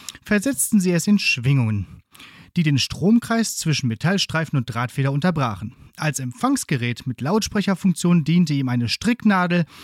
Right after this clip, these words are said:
mit einer darauf a-, aufgebrachten Kupferdrahtspule. Durch diese Spule flossen nun die vom Sender dem Kontaktmikrofon ausgesandten Stromimpulse. Die von den elektromagnetischen Impulsen verursachten Bewegungen der eisernen Nadel erzeugten wiederum Schallwellen.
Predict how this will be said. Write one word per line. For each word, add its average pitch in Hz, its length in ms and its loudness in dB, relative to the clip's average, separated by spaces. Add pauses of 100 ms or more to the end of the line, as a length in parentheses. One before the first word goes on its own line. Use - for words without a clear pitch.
(160)
mit 170 100 -4
einer 143 200 2
darauf 131 280 -4
a-, 190 300 0
aufgebrachten 151 880 0
Kupferdrahtspule. 113 1080 -6 (340)
Durch 110 160 -8
diese 113 240 -6
Spule 247 380 0
flossen 185 480 4 (180)
nun 208 360 6
die 151 120 -2
vom 120 240 -2
Sender 190 480 4 (920)
dem 160 160 4
Kontaktmikrofon 165 920 -2
ausgesandten 156 840 0
Stromimpulse. 131 880 0 (260)
Die 180 500 -2 (180)
von - 260 -2
den 135 140 0
elektromagnetischen 143 920 2
Impulsen 165 440 2
verursachten 151 500 -2
Bewegungen 156 480 2
der 120 120 -4
eisernen 131 320 0
Nadel 139 240 -2
erzeugten 160 580 0
wiederum 127 360 -2
Schallwellen. 160 760 0